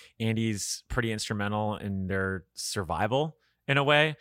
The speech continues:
You know, like, they're able to get the outside gig, obviously, 'cause of Red, 'cause he's able to afford it. But then, like, because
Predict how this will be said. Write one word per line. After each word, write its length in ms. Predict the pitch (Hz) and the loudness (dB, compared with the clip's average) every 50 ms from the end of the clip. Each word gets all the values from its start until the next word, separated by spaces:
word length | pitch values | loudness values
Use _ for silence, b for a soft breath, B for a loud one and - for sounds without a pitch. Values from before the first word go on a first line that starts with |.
| B B B | B B B
You 60 | 131 | 0
know, 120 | 123 123 | 2 4
like, 140 | 113 113 110 | 4 4 4
they're 120 | - 117 110 | 4 4 4
able 180 | 117 110 123 | 4 4 2
to 80 | 117 110 | 0 0
get 140 | 101 110 - | 0 -2 -2
the 80 | - - | 0 0
outside 420 | 104 101 95 - - 104 104 95 | 0 0 0 0 0 0 0 0
gig, 260 | 85 104 101 104 98 107 | -2 -2 -2 -2 -2 0
obviously, 380 | 101 98 95 101 - - 104 | -2 -2 -2 -4 -4 -6 -6
'cause 160 | 90 101 90 | -6 -6 -8
of 60 | 98 92 | -6 -4
Red, 260 | 95 95 95 92 87 | -2 -2 -2 -4 -6
'cause 100 | 90 87 | -10 -10
he's 180 | 92 90 82 | -10 -8 -8
able 160 | 95 90 85 85 | -8 -8 -8 -10
to 40 | |
afford 300 | - - - 113 113 107 | -10 -4 -2 0 2 2
it. 120 | 104 95 - | 0 -2 -4
But 120 | - 92 | -4 -2
then, 200 | 110 117 117 117 | -2 -2 -2 0
like, 240 | 113 110 107 - B B B B B B B _ | 0 -2 -2 -2 B B B B B B B _
because 500 | - 123 - - 143 156 160 165 151 113 | -6 -4 -2 2 4 4 4 4 2 -2